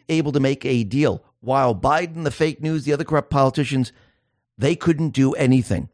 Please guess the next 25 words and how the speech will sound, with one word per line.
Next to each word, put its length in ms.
Now, 160
that 240
is 160
one 260
agenda, 560
and 220
that 160
will 140
wake 220
a 40
lot 220
of 80
people 320
up 240
because 280
they'll 120
see 380
a 160
peacemaker 640
and 200
they'll 140
see 300
a 120
war 240
maker. 340